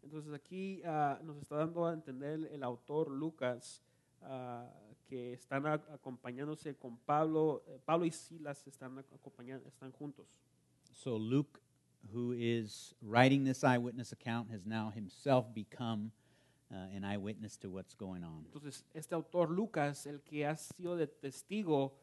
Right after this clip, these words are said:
Speaker 1: de lo que estaba pasando, ahora, ah, se incluye aquí en esta, en esta historia.
Speaker 2: So in this passage we see here that the, the Spirit is blocking the way for the disciples to preach in Asia.
Speaker 1: Entonces, lo que pasa aquí es que el Espíritu está deteniendo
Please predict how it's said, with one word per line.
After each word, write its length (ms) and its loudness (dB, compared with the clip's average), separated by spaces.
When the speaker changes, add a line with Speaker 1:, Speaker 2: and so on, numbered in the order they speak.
Speaker 1:
de 60 -6
lo 80 0
que 80 -12
estaba 340 4
pasando, 460 0
ahora, 580 6
ah, 200 2
se 160 -4
incluye 480 4
aquí 360 0
en 120 -4
esta, 480 -4
en 100 -10
esta 200 -14
historia. 400 -12
Speaker 2:
So 420 10
in 80 2
this 160 2
passage 480 10
we 100 4
see 240 4
here 140 10
that 220 2
the, 180 4
the 140 -8
Spirit 440 12
is 140 6
blocking 540 12
the 80 4
way 240 12
for 120 -2
the 120 0
disciples 640 2
to 80 -10
preach 320 -8
in 100 -4
Asia. 440 2
Speaker 1:
Entonces, 180 -2
lo 60 -10
que 80 -4
pasa 260 -2
aquí 220 -2
es 120 0
que 140 0
el 80 4
Espíritu 560 4
está 380 4
deteniendo 1040 6